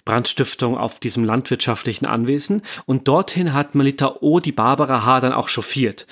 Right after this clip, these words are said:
Das war ihr Anteil daran. Am einundzwanzigsten Januar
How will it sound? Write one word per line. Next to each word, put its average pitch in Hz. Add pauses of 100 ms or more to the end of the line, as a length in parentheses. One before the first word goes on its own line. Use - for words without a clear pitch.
(200)
Das -
war 117
ihr 117
Anteil 107
daran. 101 (460)
Am 113
einundzwanzigsten 151
Januar 120